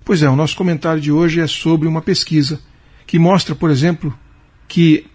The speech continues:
às mulheres está associado um indicador superior ao dos homens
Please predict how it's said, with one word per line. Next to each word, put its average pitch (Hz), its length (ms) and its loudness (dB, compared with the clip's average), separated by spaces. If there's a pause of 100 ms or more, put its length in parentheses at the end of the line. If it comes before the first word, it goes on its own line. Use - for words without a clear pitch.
(140)
às 165 220 2
mulheres 151 920 0
está 175 360 -2
associado 156 680 -2
um 180 60 4
indicador 147 760 2 (380)
superior 190 880 2
ao 170 140 0
dos 147 260 0
homens 143 560 -2